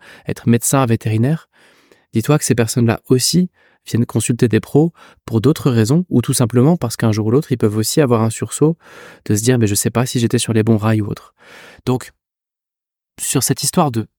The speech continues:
de sens, de but, de trajectoire, prenons conscience que on n'est pas fait pour savoir où on va. Et pourquoi ? Ben, il y a mille raisons. Et j'ai déjà fait un ou deux épisodes là-dessus. Mais une raison assez évidente,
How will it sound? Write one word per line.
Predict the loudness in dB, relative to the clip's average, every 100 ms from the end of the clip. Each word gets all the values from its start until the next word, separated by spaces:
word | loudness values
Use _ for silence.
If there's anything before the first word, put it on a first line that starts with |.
| -16
de | -14
sens, | -6 -2 2 2 0
de | -2
but, | 0 -2 -4 -12 _ -20 -20 _
de | -16
trajectoire, | -6 -2 -2 0 -2 -2 -6 _ _ _
prenons | -2 2 2
conscience | 2 -2 -2 -2 -6 -8 -12 _ _ _ _ _
que | -2 0 0 -6 _ _ _ _ _ _ _
on | 0
n'est | 2 2
pas | -2 -4
fait | -4 -4 -4
pour | -6 -4
savoir | -2 -2 -4
où | -2 -2
on |
va. | -2 -6 -14 _ _ _ _ _ _ _ -20 _
Et | -4
pourquoi ? | -2 -2 0 0 -2 -10 _ -2
Ben, | 2
il |
y |
a | 4
mille | 6 4 4
raisons. | 0 -2 -4 -12 _ _
Et | -4
j'ai | 0
déjà | 2 0
fait | 0 0
un | 2
ou |
deux | 2 0
épisodes | 0 0 -2
là-dessus. | -2 -8 -10 -16 _ -20 -20 -10
Mais | -2 0 0 -6 _ _ _ 0
une | 2
raison | 2 0 2
assez | 0 0 0
évidente, | 0 0 0 0 -4